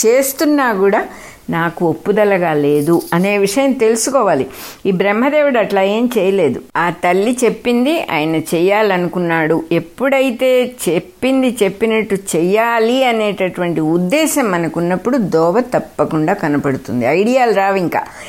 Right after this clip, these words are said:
నెగటివిటీ రాదు, రెసిస్టెన్స్ రాదు. చేద్దామనేటటువంటి దృష్టి ఎప్పుడైతే వస్తుందో, ఎప్పుడైతే ఆ భగవంతుడికి నమస్కారం పెట్టుకొని మన-, మొదలు పెడతామో ఇలాంటి సాధన, తప్పకుండా అవకాశం వస్తుంది.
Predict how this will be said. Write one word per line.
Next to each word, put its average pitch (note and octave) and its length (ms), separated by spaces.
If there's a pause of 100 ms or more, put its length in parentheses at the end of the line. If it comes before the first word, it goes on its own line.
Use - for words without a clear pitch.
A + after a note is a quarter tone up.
(200)
నెగటివిటీ A3 640
రాదు, G3+ 360
రెసిస్టెన్స్ G#3 760
రాదు. F3+ 360 (220)
చేద్దామనేటటువంటి A#3 1120
దృష్టి F#3+ 440
ఎప్పుడైతే F#3 520
వస్తుందో, E3+ 560 (420)
ఎప్పుడైతే C#4+ 480
ఆ C#4 40
భగవంతుడికి B3 720
నమస్కారం G3 640
పెట్టుకొని F3 380
మన-, D#3 320
మొదలు D#3 360
పెడతామో G#3+ 480
ఇలాంటి E3+ 380
సాధన, F#3 480
తప్పకుండా A3+ 680
అవకాశం D#3 520
వస్తుంది. C#3 440